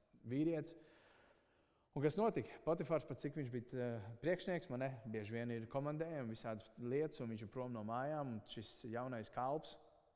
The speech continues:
eh, uzkop mājas, un tur ir šī Potifāra sieva,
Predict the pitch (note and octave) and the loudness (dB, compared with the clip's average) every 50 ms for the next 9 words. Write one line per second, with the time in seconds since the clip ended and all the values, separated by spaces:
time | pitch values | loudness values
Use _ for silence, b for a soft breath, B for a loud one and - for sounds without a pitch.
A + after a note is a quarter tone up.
0 | _ _ _ _ _ _ _ _ _ _ _ - C#3+ C3+ B2 A#2 A#2 A#2 B2 - | _ _ _ _ _ _ _ _ _ _ _ -8 -4 -2 0 0 0 0 0 -2
1 | B2 A2+ - - - D3 C#3 B2 - A2 G#2+ A2+ A#2 B2 C#3 E3+ E3 - - G#2 | -4 -4 -4 -2 -2 0 0 0 0 -2 -2 0 0 -2 -2 -4 -4 -6 -8 -8
2 | G2+ - A#2 G#2+ G#2 - B2 G2 - B2+ A#2+ A#2+ A2+ - B2+ A#2 A2+ - - B2 | -6 -6 -6 -6 -6 -6 -6 -6 -4 -4 -4 -4 -4 -4 -4 -6 -4 -4 -4 -4
3 | C3 C#3+ D#3+ E3+ F#3 | -2 0 0 0 -2